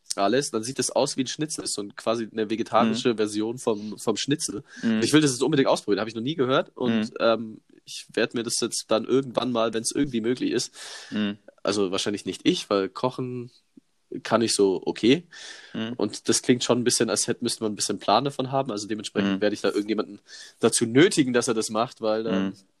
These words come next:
Speaker 1: ich würd das gerne mal ausprobieren. Es, es sah richtig geil aus. Er hat mir da Fotos gezeigt. Sah auch original aus wie so ein Schnitzel. So richtig
Speaker 2: Mhm.
Speaker 1: eins zu eins wie, also bin gespannt. Parasol.
Speaker 2: Anscheinend, äh, geht es wohl auch gut mit Aubergine.
Speaker 1: Mhm.
Speaker 2: Soll dann auch eine fleischige Konst-, Konsistenz haben.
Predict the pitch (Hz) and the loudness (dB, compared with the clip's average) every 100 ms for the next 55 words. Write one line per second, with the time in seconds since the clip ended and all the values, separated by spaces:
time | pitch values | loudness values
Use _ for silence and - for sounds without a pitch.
0 | _ _ - - 120 139 151 147 143 - | _ _ -20 -14 -4 -2 0 0 0 -2
1 | - 107 104 - 107 - 131 139 143 - | -4 -4 -4 -6 -4 2 4 2 0 -10
2 | - 127 147 139 120 110 - 135 - 139 | -4 -2 -4 -8 -8 -10 -8 -8 -8 -8
3 | - 147 - 139 143 - 156 135 127 165 | -6 -4 4 6 6 2 -2 -2 0 0
4 | - 104 95 90 101 95 92 90 _ - | -2 -6 -12 -14 -14 -14 -16 -20 _ -10
5 | 113 113 104 120 - 131 131 135 120 127 | 0 2 2 2 2 2 0 -2 -4 -4
6 | 104 117 - _ _ - 143 - 127 - | -4 -4 -6 _ _ -6 -6 -2 -4 -4
7 | - 120 113 104 - _ _ _ _ _ | -4 -2 -2 -4 -8 _ _ _ _ _
8 | _ _ - 110 - 104 117 135 131 135 | _ _ 2 4 4 6 6 4 0 -4
9 | - - 113 110 113 104 104 110 - 120 | -8 -4 -2 0 0 -2 -6 -10 -2 -2
10 | 120 127 113 113 - 120 - 110 - - | 0 0 2 0 0 -2 0 -4 -4 -14
11 | - 113 107 104 131 151 190 _ _ _ | -6 0 2 2 0 0 -2 _ _ _
12 | _ - 113 - 123 196 _ _ - - | _ -14 -12 -6 -4 -4 _ _ -8 0
13 | 110 110 107 113 117 120 - - 127 131 | 2 4 2 0 0 -6 -6 2 4 4
14 | - 123 110 120 117 - - - 120 113 | 2 -2 -2 -4 -6 -8 -6 2 2 2
15 | - 131 147 - 143 139 147 | 2 2 2 0 0 0 -4